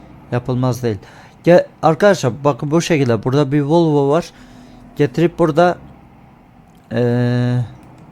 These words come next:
bu yeni Volvo olabilir mi acaba? Yeni bir Vol-, Volvo gelecek, bilginiz olsun ileriki zamanlarda.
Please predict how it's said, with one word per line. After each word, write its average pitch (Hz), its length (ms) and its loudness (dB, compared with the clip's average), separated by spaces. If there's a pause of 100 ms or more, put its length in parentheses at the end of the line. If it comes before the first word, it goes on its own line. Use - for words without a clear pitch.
(760)
bu 127 40 -8
yeni 131 300 -4
Volvo 147 260 -2
olabilir 143 480 -4
mi 127 120 -6
acaba? 95 400 -8 (1600)
Yeni 139 320 -2
bir 147 200 2
Vol-, 135 280 0
Volvo 156 360 2
gelecek, 135 560 -2 (100)
bilginiz 123 460 -4
olsun 123 360 -6 (200)
ileriki 123 460 -4
zamanlarda. 113 680 -6